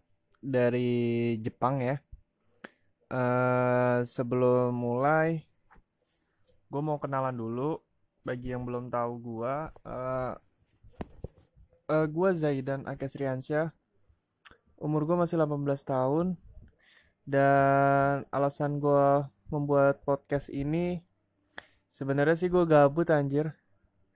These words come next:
Gue, ya, sekalian isi waktu luang lah. Kebetulan gue juga suka sama hal-hal yang berkaitan dengan kriminal gitu. Jadi,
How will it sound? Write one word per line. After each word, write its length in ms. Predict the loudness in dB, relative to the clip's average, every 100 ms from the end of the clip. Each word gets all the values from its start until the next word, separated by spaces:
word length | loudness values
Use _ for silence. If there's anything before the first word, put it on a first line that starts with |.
| _ _ _ _ -8
Gue, 400 | 0 4 4 2 -6 _ _ _ _ _ _ -6
ya, 480 | 0 4 6 6 4
sekalian 800 | 2 0 2 2 4 4 4 2 -6 _ _ _ -20 -18 -16 -12
isi 320 | -10 -4 0
waktu 320 | 4 4 2 0 0 0 -2 -2
luang 360 | 2 4 4 2
lah. 320 | -2 -6 -10 -16 -18 _ -10
Kebetulan 720 | -6 -2 0 4 4 4 2
gue 80 | 0
juga 560 | 0 2 4 4 4 0
suka 320 | -6 -6 -2
sama 720 | 0 0 0 -2 -2 -2 -4 -6 _ _ -18
hal-hal 480 | -4 -2 0 0 0
yang 160 | 0 -4
berkaitan 560 | -4 -4 -4 -4 -6 -4
dengan 400 | -4 -4 -6 -6
kriminal 560 | -6 -4 -4 -4 -4
gitu. 320 | -6 -4 -2 -4 -10 -20 _ _ -20 -20 _ -12
Jadi, 560 | -6 -2 0 0 0